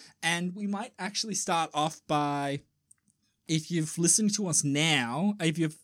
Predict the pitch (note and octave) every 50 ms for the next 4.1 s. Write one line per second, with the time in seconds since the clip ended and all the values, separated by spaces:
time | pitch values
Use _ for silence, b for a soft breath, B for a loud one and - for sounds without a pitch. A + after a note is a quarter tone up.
0 | _ - - - E3+ E3+ - F3 D#3+ D#3 D#3 - - E3 D#3 - C#3+ - - _
1 | F#3 D#3 E3 F3 - D#3 D#3 D#3+ D#3+ E3+ D#3+ D#3+ D#3 D#3+ D#3 - - D#3+ D3+ D3+
2 | D3+ D3 D3+ D#3 C#3+ C#3 C#3+ C#3+ C#3+ C#3 C#3 C3+ C3 C3 B2+ B2+ B2+ C3 B2+ -
3 | _ _ _ _ _ _ _ _ _ _ _ _ _ - _ _ _ D3+ C#3 C#3
4 | C#3